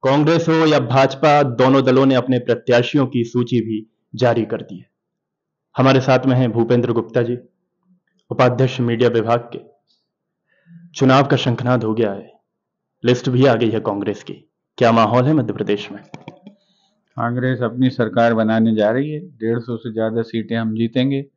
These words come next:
Speaker 1: हम्म।
Speaker 2: और जो एक कुशासन भरी सरकार है, लूट और भ्रष्टाचार की जो सरकार है,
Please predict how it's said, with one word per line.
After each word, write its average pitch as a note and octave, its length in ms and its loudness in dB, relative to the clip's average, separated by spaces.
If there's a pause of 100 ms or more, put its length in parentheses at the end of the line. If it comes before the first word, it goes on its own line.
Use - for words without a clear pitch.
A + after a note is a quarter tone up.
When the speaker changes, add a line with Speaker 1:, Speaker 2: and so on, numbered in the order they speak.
(240)
Speaker 1:
हम्म। G#2 260 -18
Speaker 2:
और A#2+ 280 0
जो C#3 260 2
एक B2+ 320 -4
कुशासन C3 520 0
भरी A2+ 220 -2
सरकार A2+ 520 0
है, G2 380 -6
लूट B2 300 -4
और G#2+ 140 -2
भ्रष्टाचार A#2 640 0
की A#2 140 -6
जो A2 140 -4
सरकार G#2+ 520 -2
है, F#2 120 -12